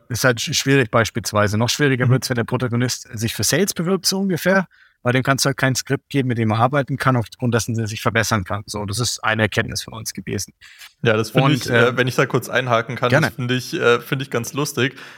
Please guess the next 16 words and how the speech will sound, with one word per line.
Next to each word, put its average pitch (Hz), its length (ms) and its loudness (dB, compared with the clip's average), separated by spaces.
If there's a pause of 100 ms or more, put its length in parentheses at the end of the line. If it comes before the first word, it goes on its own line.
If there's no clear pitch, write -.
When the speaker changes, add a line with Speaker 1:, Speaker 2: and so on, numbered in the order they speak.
(140)
Speaker 2:
weil, 117 580 2
äh, 113 320 2
wir 127 280 4
das - 200 -6
einfach 127 400 0
eins 143 220 2
zu 143 80 0
eins 131 220 0
genauso 123 300 2
machen. 113 280 0
Also 120 140 -4
wir 120 60 -2
nutzen 135 300 -4
auch 156 260 2
Speaker 1:
<laughs> - 220 -2
Speaker 2:
ClickUp 160 300 0